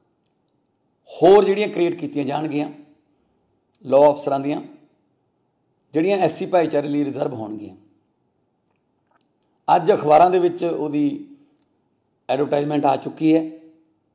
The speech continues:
ਪ੍ਰੋਸੈਸ ਉਹਦਾ ਸ਼ੁਰੂ ਹੋ ਗਿਆ। ਆਉਣ ਵਾਲੇ ਦਿਨਾਂ ਦੇ ਵਿੱਚ ਜਿੰਨਾ ਵੀ ਪ੍ਰੋਟੋਕਾਲ ਹੈ, ਉਹਨੂੰ ਫਾਲੋ ਕਰਕੇ ਇਹ ਪੋਸਟਾਂ ਭਰ ਦਿੱਤੀਆਂ ਜਾਣਗੀਆਂ। ਔਰ ਇੱਕ ਹੋਰ ਖੁਸ਼ੀ ਦੀ ਗੱਲ ਇਹ ਹੈ ਕਿ ਪੂਰੇ ਦੇਸ਼ ਦੇ ਵਿੱਚ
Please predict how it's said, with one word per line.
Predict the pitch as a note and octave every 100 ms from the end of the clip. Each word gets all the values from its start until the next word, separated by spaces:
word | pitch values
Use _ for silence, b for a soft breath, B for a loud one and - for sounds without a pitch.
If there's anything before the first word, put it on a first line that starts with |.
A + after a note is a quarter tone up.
| _ -
ਪ੍ਰੋਸੈਸ | C3 E3 D3+ -
ਉਹਦਾ | D3
ਸ਼ੁਰੂ | D3 C#3+ D#3
ਹੋ | C3
ਗਿਆ। | B2+ C#3+ D3 - _ _ _ _ _ _
ਆਉਣ | C#3+ D#3
ਵਾਲੇ | E3 D#3+
ਦਿਨਾਂ | D3 D3
ਦੇ | D3
ਵਿੱਚ | D3 D3 C#3+ B2+ - _ _ _ _ _ _ _ _ _ _
ਜਿੰਨਾ | A2+ D3+ E3+
ਵੀ | F3
ਪ੍ਰੋਟੋਕਾਲ | D3+ D3 D#3 D#3 D3+
ਹੈ, | D3
ਉਹਨੂੰ | D#3+
ਫਾਲੋ | C3+ C#3 C#3+
ਕਰਕੇ | C#3 C3+ - C3+ C3+ - _ _ _ _ _ _ _ _ _ _ _ _ -
ਇਹ | D#3+
ਪੋਸਟਾਂ | D3+ D3+ D3+ C#3+
ਭਰ | D3
ਦਿੱਤੀਆਂ | B2+ B2+ D3
ਜਾਣਗੀਆਂ। | C#3 C#3 D3 D3+ D#3 - - _ _ _ _ _ _ _ _ _ _ -
ਔਰ | F3
ਇੱਕ | F#3+
ਹੋਰ | D#3+ E3 G#3+ G#3+ F3+ - - _ _ _ _ _ _
ਖੁਸ਼ੀ | - D3+ F3+
ਦੀ | F3
ਗੱਲ | E3+ E3
ਇਹ | D3+ E3
ਹੈ | D#3+
ਕਿ | E3
ਪੂਰੇ | E3 E3+ F3
ਦੇਸ਼ | - D#3+ F3+ F3+
ਦੇ | G3+
ਵਿੱਚ | F#3 D#3 D3+ C#3 -